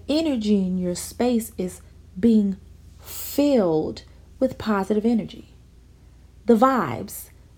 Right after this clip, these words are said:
are changing because you're not allowing the negativity to suck the life out of you. You're focused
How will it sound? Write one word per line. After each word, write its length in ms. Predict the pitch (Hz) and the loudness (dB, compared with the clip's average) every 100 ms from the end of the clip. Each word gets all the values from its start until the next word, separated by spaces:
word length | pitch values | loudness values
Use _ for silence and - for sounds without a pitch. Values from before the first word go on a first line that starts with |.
| - | -8
are 80 | |
changing 800 | 202 - 277 254 175 - - - 226 | -6 -4 -2 0 0 -4 -16 -16 -10
because 300 | 196 202 185 | -6 -4 -2
you're 380 | 196 247 285 262 | 0 0 0 0
not 280 | 233 220 - - - | -2 -4 -8 -20 -8
allowing 400 | 196 196 202 202 | -2 -2 0 -2
the 80 | 196 | -2
negativity 800 | 202 226 240 247 - 220 202 202 - - - | -2 0 0 -2 -2 0 -2 -4 -10 -20 -16
to 140 | - | -10
suck 500 | - - 226 233 - - - | -10 -4 -4 -4 -12 -20 -8
the 80 | 220 | 2
life 320 | 220 226 220 - | 2 2 -2 -4
out 120 | 185 | -6
of 120 | 175 | -6
you. 260 | 175 165 202 - - - - - - - - - - - - - - - - - - - - - | -8 -10 -12 -16 -20 -20 -20 -20 -20 -20 -20 -20 -20 -20 -20 -20 -20 -20 -20 -20 -20 -20 -20 -4
You're 160 | 214 240 | 0 2
focused 760 | 262 262 247 - - - - | 2 0 0 -6 -14 -18 -20